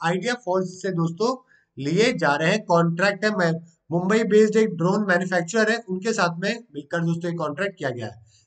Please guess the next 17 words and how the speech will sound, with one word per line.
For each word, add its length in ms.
बीस 320
मिलियन 380
यूएसडी 380
का, 200
ठीक 100
है। 160
मोदी 180
जी 100
ने 100
startup 340
के 120
साथ 200
बातचीत 360
करेंगे 300
और 140
Dash 260
के 180